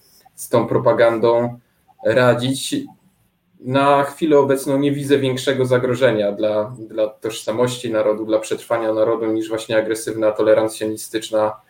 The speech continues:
e, propaganda postmodernistów.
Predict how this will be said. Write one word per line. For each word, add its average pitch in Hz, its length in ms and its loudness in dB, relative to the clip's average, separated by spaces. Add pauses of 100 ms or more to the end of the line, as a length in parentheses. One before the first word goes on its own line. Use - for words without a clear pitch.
(280)
e, 110 140 4
propaganda 110 920 2 (220)
postmodernistów. 113 1080 0